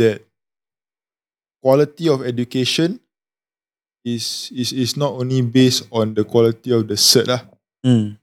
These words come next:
Speaker 1: It's, it's based on the environment, it's based on the, the, the lecturers, the teachers,
Speaker 2: Mm.
Speaker 1: and also what other things can the school give other than the cert,
Speaker 2: Mm.
Speaker 1: other than the education. What, how, how can the school value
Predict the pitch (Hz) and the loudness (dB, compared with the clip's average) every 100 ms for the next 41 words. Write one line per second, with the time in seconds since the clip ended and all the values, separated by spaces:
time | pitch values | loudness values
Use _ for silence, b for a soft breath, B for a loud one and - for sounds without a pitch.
0 | - 113 - 131 117 104 117 139 127 - | -8 -8 -8 -8 -6 -6 -2 0 0 0
1 | 120 113 113 110 110 107 113 120 127 127 | 0 2 2 2 2 4 4 4 2 0
2 | 120 110 107 110 123 120 - 120 110 113 | -2 -8 -8 -2 -2 -2 -4 -4 -2 0
3 | 110 110 110 107 107 110 110 113 - - | 2 2 2 -2 -2 -2 2 0 0 0
4 | 123 120 110 - 117 - 131 123 - - | 2 2 -2 -4 -10 0 2 2 -2 -2
5 | 120 113 110 117 117 113 131 127 123 123 | 0 0 -4 -2 0 2 2 2 2 2
6 | 131 127 _ _ _ 117 120 120 123 _ | 2 0 _ _ _ -2 0 0 -2 _
7 | _ 127 127 131 - - - - 117 113 | _ -6 -6 -8 -12 -12 -12 -8 -4 -2
8 | 110 107 - - 131 120 113 151 196 - | 0 0 0 -2 2 2 4 4 2 -2
9 | _ _ _ _ _ _ _ - 123 120 | _ _ _ _ _ _ _ -4 -2 4
10 | 131 120 113 107 104 - 131 90 _ _ | 2 4 -2 -2 -4 -2 -4 -4 _ _
11 | _ _ _ - 113 123 123 117 110 110 | _ _ _ -6 -2 2 2 2 -6 -8
12 | 110 113 123 123 131 117 151 143 151 151 | -6 -6 -4 0 0 2 -2 0 -2 0
13 | 139 123 117 - 156 160 B B B 120 | -2 0 0 2 4 4 B B B 0
14 | 127 127 135 | 2 4 0